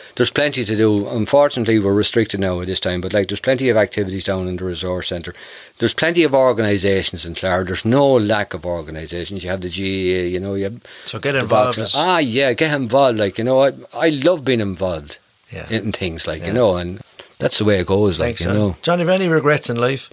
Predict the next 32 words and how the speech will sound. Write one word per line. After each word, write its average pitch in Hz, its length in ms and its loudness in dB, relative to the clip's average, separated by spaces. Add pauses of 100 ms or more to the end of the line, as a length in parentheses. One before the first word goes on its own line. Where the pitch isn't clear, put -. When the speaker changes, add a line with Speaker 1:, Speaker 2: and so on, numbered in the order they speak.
(100)
Speaker 1:
That 151 300 2
I 143 100 4
didn't 165 300 4
get 147 320 2
a 131 100 4
longer 135 380 6
lifespan 110 560 2
with - 160 -4
my 95 120 0
wife, 85 440 -2 (140)
that 90 140 0
I 92 60 2
didn't 92 220 -2
have 95 160 -2
more 101 220 4
time 95 260 -2
to - 80 -2
spend 92 260 0
with 90 140 -4
my 90 180 -2
wife, 87 320 -2
and 95 140 -2
that, 87 260 -2 (720)
uh, 90 240 -4 (300)
Fiona's 107 580 2
not 90 160 2
around 90 380 0
and 90 160 -2
Marion's 90 460 2
not 80 120 -4
around. 82 480 -4 (140)
Um, 82 400 -4